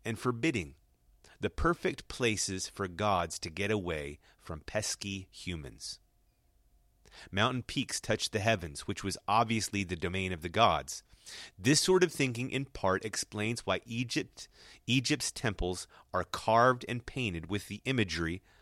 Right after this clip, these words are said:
of luxurious gardens, or why pyramids and ziggurats were built. These structures were mountains made by human hands, which served as gateways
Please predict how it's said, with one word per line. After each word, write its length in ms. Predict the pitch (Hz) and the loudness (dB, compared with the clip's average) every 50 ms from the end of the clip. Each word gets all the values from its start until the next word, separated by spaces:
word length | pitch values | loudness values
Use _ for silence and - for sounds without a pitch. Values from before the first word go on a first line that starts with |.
| _ - | _ -12
of 140 | - 87 87 | -10 -6 -4
luxurious 560 | 95 95 87 82 76 76 78 82 92 101 - | -4 -4 -4 -6 -8 -6 -4 -4 -4 -4 -4
gardens, 600 | - - 156 180 127 78 76 69 - - - - _ _ _ _ _ _ _ _ - - - _ _ | -2 0 -2 -2 -2 -4 -10 -10 -10 -12 -12 -14 _ _ _ _ _ _ _ _ -20 -20 -20 _ _
or 100 | - 90 | -8 0
why 200 | 85 101 101 101 | 2 4 2 2
pyramids 840 | - _ - - - 87 85 87 90 92 101 113 123 123 123 - - _ _ _ _ | 2 _ -8 -6 -4 -4 -4 -4 -2 -2 -2 -4 -4 -4 -8 -12 -14 _ _ _ _
and 180 | 117 123 131 120 | -6 -6 -4 -4
ziggurats 840 | 113 127 175 196 143 98 85 80 78 78 - - - - - - - _ _ _ _ _ _ _ _ _ | -4 -2 -2 -2 -2 -2 0 0 -2 -2 -2 -4 -4 -4 -4 -6 -10 _ _ _ _ _ _ _ _ _
were 140 | - 87 87 | -6 -4 -4
built. 480 | 80 78 82 80 76 - - - - - - _ _ _ _ _ _ _ _ _ _ _ _ _ _ _ _ _ _ _ _ _ _ _ _ _ _ _ _ _ _ _ _ _ _ - - - - - | -4 -2 -2 -2 -2 -4 -6 -12 -14 -14 -14 _ _ _ _ _ _ _ _ _ _ _ _ _ _ _ _ _ _ _ _ _ _ _ _ _ _ _ _ _ _ _ _ _ _ -20 -20 -20 -18 -8
These 260 | 92 90 120 156 151 | 4 6 6 8 6
structures 720 | - - - 143 139 - - - - 156 165 156 - - - - - | 4 6 6 6 6 6 2 0 0 0 0 0 -2 -4 -6 -4 2
were 160 | 110 117 120 | 2 4 4
mountains 880 | 123 131 135 147 147 147 135 - 90 85 85 90 101 113 - - - - - _ _ _ _ _ _ _ _ | 4 4 6 8 8 6 6 2 -4 -8 -8 -8 -8 -6 -4 -4 -6 -6 -10 _ _ _ _ _ _ _ _
made 400 | - 90 95 104 113 120 120 98 | -6 -2 0 2 2 2 2 2
by 180 | 87 98 90 85 | 2 2 2 2
human 360 | 80 - - 127 139 160 165 | -2 -4 -2 0 0 2 2
hands, 640 | 165 143 123 98 87 80 78 76 78 90 - - - - _ - - - _ _ _ - | 2 0 0 0 -2 -2 -4 -8 -8 -8 -10 -10 -12 -14 _ -20 -20 -20 _ _ _ -2
which 260 | 113 113 - - - | -2 0 0 0 0
served 840 | - - - - 135 143 151 160 170 180 180 196 196 185 - - - _ _ _ - | 0 0 2 2 4 4 4 6 6 4 4 2 0 -2 -8 -12 -16 _ _ _ 2
as 240 | 127 135 143 120 120 | 4 4 4 4 0
gateways 1400 | 117 107 95 87 - 127 131 143 - - 95 87 87 85 76 71 71 67 65 69 80 87 - - - - - | -4 -8 -4 2 6 6 6 6 4 0 -2 -2 0 0 0 -2 -4 -8 -10 -10 -10 -6 -6 -4 -6 -6 -8